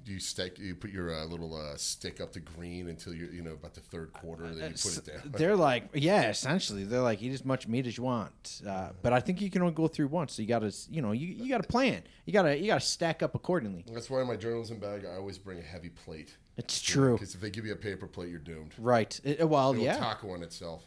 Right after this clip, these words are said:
Speaker 2: It's true. It's
Speaker 1: Yeah.
Speaker 2: true. Utah is hit or miss. Depends. Uh,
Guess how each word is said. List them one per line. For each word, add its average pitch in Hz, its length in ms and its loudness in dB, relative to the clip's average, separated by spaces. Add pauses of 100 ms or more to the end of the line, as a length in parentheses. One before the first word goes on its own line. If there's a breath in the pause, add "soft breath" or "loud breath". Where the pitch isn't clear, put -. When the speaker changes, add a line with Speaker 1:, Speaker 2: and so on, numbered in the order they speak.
Speaker 2:
It's - 260 -8
true. 156 280 -2 (240)
It's - 180 -8
Speaker 1:
Yeah. 82 60 -8
Speaker 2:
true. 156 200 -6 (120)
Utah 180 500 4
is 175 140 4
hit 175 160 6
or 165 40 2
miss. 143 380 0 (260 soft breath)
Depends. 135 520 -4
Uh, 123 400 -2